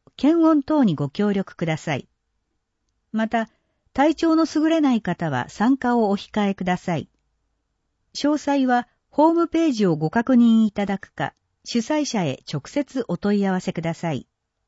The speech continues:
掲載している情報は、六月三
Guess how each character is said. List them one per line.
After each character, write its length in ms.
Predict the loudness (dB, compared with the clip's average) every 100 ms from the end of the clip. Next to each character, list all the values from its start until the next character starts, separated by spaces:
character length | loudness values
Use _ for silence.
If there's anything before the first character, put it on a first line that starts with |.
| _ _ _ _ _ _ _ _ _ _ _ _ _ _ _ _ _ _ -4
掲 220 | 0 0
載 260 | 2 2
し 120 | 2 -2
て 200 | 0 2
い 40 |
る 120 | 2
情 260 | 2 2 2
報 320 | 0 -2 0
は、 220 | 0 -4 _ _ _ -4
六 300 | -2 2 4
月 280 | 4 4 4
三 220 | 4 2